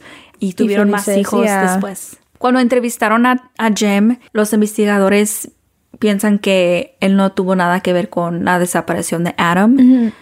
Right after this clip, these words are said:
Speaker 1: pero sí queríamos mencionar esto.
Speaker 2: Y ya, pues, con todo dicho, con todo hecho, el dieciséis de enero del dos mil ocho, el jefe de policía de Hollywood,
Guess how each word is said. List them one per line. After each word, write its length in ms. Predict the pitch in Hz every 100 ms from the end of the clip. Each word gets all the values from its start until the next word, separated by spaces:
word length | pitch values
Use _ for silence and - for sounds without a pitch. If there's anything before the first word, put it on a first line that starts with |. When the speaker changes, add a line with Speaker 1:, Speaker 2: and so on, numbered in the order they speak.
| _
Speaker 1:
pero 140 | 214 208
sí 120 | 208
queríamos 320 | 208 202 202
mencionar 440 | 196 185 185 180
esto. 320 | 170 - - 247 - _ _ _ _ _ -
Speaker 2:
Y 340 | 254 254 254
ya, 500 | 247 262 269 294 302 -
pues, 280 | - 226 -
con 180 | 247 233
todo 260 | 240 233
dicho, 440 | 247 240 220 240 233
con 160 | 220
todo 260 | 208 208 214
hecho, 580 | 202 190 - 208 196 -
el 180 | 214 202
dieciséis 560 | 220 208 220 - 220 226
de 120 | 294
enero 400 | 269 208 202 208
del 180 | 208 196
dos 240 | 190 -
mil 220 | 202 220
ocho, 520 | 196 190 - 190 185 196 - - -
el 140 | - 226
jefe 300 | 240 226 285
de 100 | 285
policía 880 | 277 262 254 - - 208 190 196 202
de 280 | 196 190 185 -
Hollywood, 640 | 226 220 202 185 185